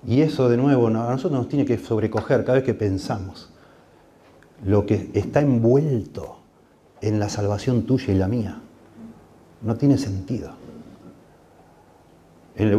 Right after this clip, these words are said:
lo digo de una forma como hablamos en Argentina, ¿no? Claro que tiene sentido, lo dice la Biblia,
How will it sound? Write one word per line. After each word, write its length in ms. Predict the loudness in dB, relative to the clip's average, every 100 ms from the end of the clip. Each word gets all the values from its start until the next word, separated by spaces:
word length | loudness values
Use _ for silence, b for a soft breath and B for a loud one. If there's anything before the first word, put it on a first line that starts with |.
| 2
lo 100 | 2
digo 160 | 4 4
de 60 |
una 120 | 2
forma 400 | 2 0 0 0
como 160 | -2 0
hablamos 260 | 2 2 -2
en 80 |
Argentina, 480 | -4 -6 -6 -8 -8 -14 -20 _ _ -14
¿no? 160 | -14 -14 b b b b _
Claro 220 | 0 2 2
que 100 | 0
tiene 200 | -2 -4
sentido, 420 | -2 0 2 2
lo 120 | 2
dice 200 | 2 2
la 60 | 2
Biblia, 260 | 4 2